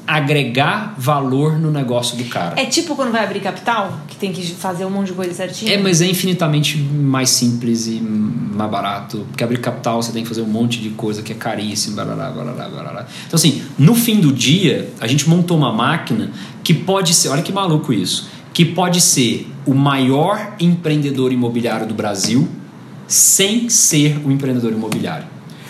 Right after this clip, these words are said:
Speaker 1: Porque eu não posso querer ser o meu cliente. Que a partir do momento que eu quero ser ele, eu, eu, por exemplo, a partir do momento que eu virar uma M R V, uma Cirela, eu passo a ser concorrente do meu cliente.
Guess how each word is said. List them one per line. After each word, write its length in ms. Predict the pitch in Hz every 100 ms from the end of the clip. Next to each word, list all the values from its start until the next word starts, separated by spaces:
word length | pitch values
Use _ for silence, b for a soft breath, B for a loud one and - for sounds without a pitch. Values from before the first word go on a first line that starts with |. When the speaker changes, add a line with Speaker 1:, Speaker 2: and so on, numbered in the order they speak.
| B
Speaker 1:
Porque 260 | 123 120 170
eu 100 | 143
não 260 | 143 208 -
posso 340 | 156 185 180
querer 380 | - 147 131 170
ser 240 | - 151
o 40 | 139
meu 200 | 127 127
cliente. 600 | - 117 92 87 - - - B B B
Que 120 | 113
a 20 |
partir 160 | 143 160
do 60 |
momento 200 | 180 170
que 60 | 165
eu 80 | 147
quero 260 | - 151
ser 200 | 143 -
ele, 360 | 113 127 160 127 123
eu, 140 | 127
eu, 220 | 131 127 113 B B
por 80 | -
exemplo, 200 | 117 113
a 20 |
partir 140 | 151 151
do 60 |
momento 180 | 190 185
que 100 | -
eu 100 | 165 147
virar 560 | 117 127 131 139 170
uma 200 | 156 135
M 120 | 127 123
R 180 | 117
V, 220 | 101 113 143
uma 180 | 123
Cirela, 800 | 117 - 113 117 160 147 107 92 B B B -
eu 80 | 117
passo 240 | 117 151
a 20 |
ser 140 | 147 151
concorrente 580 | - 180 180 131 185 -
do 80 |
meu 120 | 160 156
cliente. 540 | 143 127 117 - -